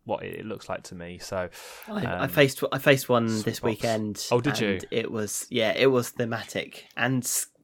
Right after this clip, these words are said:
Speaker 2: scary, but they do just die. Um,
Speaker 1: <laughs> If you breathe
Speaker 2: obviously
Speaker 1: on them,
Speaker 2: new,
Speaker 1: they die.
Speaker 2: new codex, yeah, new codex pending.
Speaker 1: Yes, that might change things. But yeah, overall, uh, like you say, not, not overly busy. But they
Speaker 2: No.
Speaker 1: all actually,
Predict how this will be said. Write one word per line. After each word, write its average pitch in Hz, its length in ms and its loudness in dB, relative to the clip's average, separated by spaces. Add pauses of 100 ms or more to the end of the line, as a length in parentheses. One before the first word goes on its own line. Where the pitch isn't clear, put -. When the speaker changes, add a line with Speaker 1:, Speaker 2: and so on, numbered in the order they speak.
Speaker 2:
scary, 151 640 8
but 127 220 0
they 123 100 2
do 127 160 2
just 104 260 -6
die. 107 400 2 (320)
Um, - 400 4 (140)
Speaker 1:
<laughs> - 40 -10
If - 160 0
you 139 120 0
breathe 143 280 6
Speaker 2:
obviously 120 40 6
Speaker 1:
on 117 80 4
them, 123 80 4
Speaker 2:
new, 123 60 4
Speaker 1:
they 101 60 -2
die. 117 120 0
Speaker 2:
new 143 120 8
codex, 127 540 6
yeah, 113 320 4
new 131 220 2
codex 123 320 2
pending. 113 420 -4 (560)
Speaker 1:
Yes, 85 680 -4
that 87 100 -8
might 80 160 -12
change - 280 -16
things. 85 380 -16 (140)
But 156 120 0
yeah, 226 240 10
overall, 156 560 2
uh, 139 160 4
like 127 100 -2
you 143 60 -2
say, 147 180 0
not, 135 340 -4 (120)
not 147 200 -8 (360)
overly 127 360 4
busy. 120 400 -2 (300)
But - 160 2
they 151 100 6
Speaker 2:
No. 226 220 6
Speaker 1:
all 120 180 4
actually, - 440 0